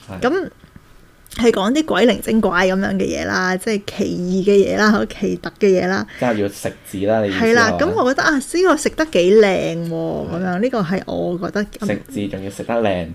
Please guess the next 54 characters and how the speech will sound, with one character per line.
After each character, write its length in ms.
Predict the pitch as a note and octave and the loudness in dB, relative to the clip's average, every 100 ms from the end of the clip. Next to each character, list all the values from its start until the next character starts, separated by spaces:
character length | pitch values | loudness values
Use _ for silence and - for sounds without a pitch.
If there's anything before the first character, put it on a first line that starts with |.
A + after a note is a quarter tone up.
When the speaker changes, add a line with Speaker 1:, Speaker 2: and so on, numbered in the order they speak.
| - - | -14 -12
Speaker 2:
係 160 | - F#3 | -2 0
啦， 120 | F#3 | 0
呢 220 | C4 D4 | 0 -2
排 340 | C#4+ - D#3+ - | -4 -6 -6 -4
我 60 | F3 F#3 | -4 -4
覺 40 | |
得， 200 | - - - | -4 -4 -6
啊， 200 | - E3+ F#3+ | -8 -8 -4
幾 140 | G3 | -4
特 120 | G3+ - | -4 -8
別 120 | - - | -12 -12
嘅 140 | - - - | -14 -14 -14
咁 80 | F3 | -12
樣 120 | E3 E3 | -10 -8
啦。 200 | F3+ G3 _ - - - - | -8 -8 _ -20 -20 -20 -4
咁 280 | A#3 B3+ E4 | 0 2 2
跟 200 | F4+ F#4+ | 2 0
住 200 | F#4 G#3+ | 0 0
呢， 160 | C#4 C#4+ | 2 0
仲 200 | G#3 F3+ | -2 -4
有 200 | C3 D#3+ | -6 -4
就 100 | F3+ | -2
係， 400 | F3 F#3 F3 - | -2 0 0 0
嗯， 440 | - E3+ E3+ E3 F3+ - | -4 -2 -4 -4 -10 -6
Speaker 1:
但 160 | A2+ | -4
係 60 | A2 | -4
食 80 | - - | -6 -6
字 120 | G#2+ | -8
食 100 | G#2 | -6
得 160 | G#2+ C#3+ | -4 -2
靚， 220 | B2+ A2 | -2 -4
其 80 | - | -6
實 100 | - | -8
都 140 | - C3 | -4 -2
係 400 | G2+ E2+ D2+ - - _ _ - | -2 -4 -6 -12 -18 _ _ -8
重 240 | G2 F2 | -6 -6
點 180 | F2 G2 | -6 -8
嚟 160 | F2 | -8
嘅 20 | D2 | -10
喎。 220 | - - - - | -12 -12 -16 -2
Speaker 2:
係 200 | C4 C4+ | 2 4
啊。 480 | C#4 C#4+ C#4+ D4 D4 | 4 4 2 0 -4
Speaker 1:
因 100 | D#3+ | 0
為 260 | D#3+ A2+ A2 | 2 2 2
即 100 | D#3 | -2
係 120 | C#3+ | 0
當 300 | D3+ D3+ D3+ | 0 0 0
人 160 | G#2+ F2 | -4 -4
哋 240 | F#2+ F#2 | -4 -4
去， 380 | G#2 G2+ F#2+ G2 _ _ _ - | 0 0 0 -6 _ _ _ -12
呃， 320 | G2 F2+ E2+ | -8 -6 -8
search 580 | F2 - C#3 C#3 - G2 | -10 0 2 2 -2 -4
你 120 | G2 | -2
個 500 | G2+ G2+ F#2+ F#2 F#2 | 2 2 2 0 -2